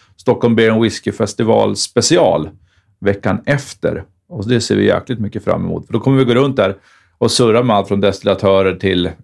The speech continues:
ja, men, bartender som vi kommer att träffa på, men också leverantörer och sånt där. Så att vi, det blir någon slags,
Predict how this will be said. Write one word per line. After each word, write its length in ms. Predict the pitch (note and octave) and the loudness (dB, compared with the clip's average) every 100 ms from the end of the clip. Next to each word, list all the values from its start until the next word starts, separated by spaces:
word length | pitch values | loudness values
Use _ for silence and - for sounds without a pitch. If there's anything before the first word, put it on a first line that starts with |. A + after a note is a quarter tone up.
| _ | _
ja, 140 | F#2 | -2
men, 180 | G2 F2+ F2+ - _ _ _ | 0 -2 -6 -18 _ _ _
bartender 460 | F2 F#2+ G#2 A2+ G#2 | -2 0 2 2 0
som 140 | G2+ | 0
vi 80 | G2+ | -2
kommer 220 | F#2+ F#2+ | 0 -2
att 60 | F2+ | 0
träffa 240 | F#2 F#2 | 0 0
på, 260 | F2 F2+ F#2 | -2 0 0
men 160 | F#2 F#2 | 0 -4
också 400 | - G#2+ F#2+ - - - - - - - - _ - - | -2 0 0 -2 -20 -20 -20 -20 -20 -20 -20 _ -18 -2
leverantörer 720 | A#2+ C#3 D#3 C#3 C#3 D3 D#3 | 2 4 2 2 2 2 2
och 80 | A#2+ | 0
sånt 120 | G#2 | 0
där. 160 | G2 F2+ | 0 0
Så 100 | G#2+ | -2
att 80 | A2+ | 0
vi, 180 | B2 A#2+ | 0 0
det 200 | G#2 G#2+ | -2 0
blir 180 | A#2+ | 2
någon 120 | C3 A#2+ | 2 2
slags, 440 | G#2+ - - | 0 -2 -8